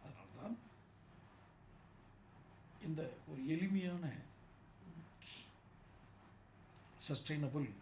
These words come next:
டெவலப்மெண்ட் என்பதை நாம் நிச்சயமாக பொருளாதார முன்னேற்றத்தின் போது கவனத்தில் கொள்ள வேண்டியிருக்கிறது. தொடர்ந்து தொழில் சம்பந்தமான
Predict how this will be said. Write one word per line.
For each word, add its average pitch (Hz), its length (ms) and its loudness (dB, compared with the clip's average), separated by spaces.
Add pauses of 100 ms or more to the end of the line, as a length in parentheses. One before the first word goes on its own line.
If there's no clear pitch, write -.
(960)
டெவலப்மெண்ட் 135 480 6
என்பதை 131 480 0 (100)
நாம் 127 200 2 (500)
நிச்சயமாக 143 680 4 (1000)
பொருளாதார 175 440 10
முன்னேற்றத்தின் 123 640 2
போது 101 200 -4
கவனத்தில் 139 420 4
கொள்ள - 140 -8
வேண்டியிருக்கிறது. - 300 -10 (840)
தொடர்ந்து 220 400 8
தொழில் 165 280 6
சம்பந்தமான 135 540 4